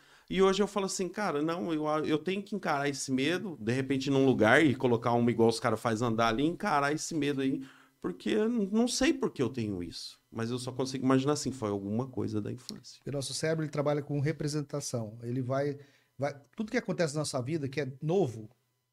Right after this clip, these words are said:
Speaker 2: apareceu uma situação, o que que ele faz? Ele vai buscar lá no seu inconsciente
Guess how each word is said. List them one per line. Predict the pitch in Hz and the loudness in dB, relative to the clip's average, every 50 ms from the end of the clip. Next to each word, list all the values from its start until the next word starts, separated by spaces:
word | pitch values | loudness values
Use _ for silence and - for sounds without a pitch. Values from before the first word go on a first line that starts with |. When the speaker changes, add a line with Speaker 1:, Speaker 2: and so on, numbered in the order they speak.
| _ _ _ - | _ _ _ -20
Speaker 2:
apareceu | - 120 - 165 160 - 202 | -10 -6 -4 -2 0 0 0
uma | 208 202 | 0 0
situação, | - - - 202 180 - - 180 180 | 0 0 2 2 2 2 2 0 0
o | |
que | 175 - | 0 -2
que | - 175 | -4 -4
ele | 147 | -4
faz? | 131 - 156 160 170 151 | -2 0 0 0 0 0
Ele | 160 160 | 0 0
vai | 165 | 0
buscar | 165 175 - - - - 196 | 0 0 -4 -8 -6 -4 -4
lá | 190 202 233 294 330 | -2 -2 -4 -4 -4
no | 330 269 | -4 -2
seu | - - 233 | -2 -2 -2
inconsciente | 196 214 202 180 - - 175 180 190 185 - - | 0 0 -2 -2 -2 -2 -4 -2 -4 -4 -8 -12